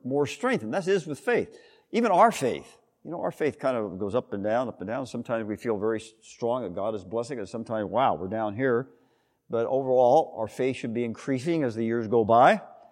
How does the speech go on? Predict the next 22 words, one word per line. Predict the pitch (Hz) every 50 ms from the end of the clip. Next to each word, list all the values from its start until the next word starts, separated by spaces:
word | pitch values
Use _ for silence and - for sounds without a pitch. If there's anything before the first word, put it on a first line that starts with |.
| _ _ _ _ _ _ -
in | 110 113 120 117 113 110 117 -
the | 117 113
Lord | 107 107 104 107 110 113 110 110 -
and | 110 104
what | 98 104 98
he | 104 101 87 - - _ _ _ _
means | - 101 104 101 92 -
to | - - 90 76
us | 71 73 -
and | - 92
what | 98 95
he | 92
can | - 98 92
do | 98 120 123
for | 120 - 78 62 50 - -
us. | - - _ _ _ _ _ _ _ _ _ _ _ _ _ _ _ _ _ _ _ _ _ _ _ _ _ _ _ _ _ _ _ _ _ _ _ _ _ _ _ _ _ _
So | - - 160 151
for | - 156 147 139
a | 123
f-, | - - -
brief | - 110 117 151 214 247 233 -
moment | - 151 185 190 151 117 107 117 -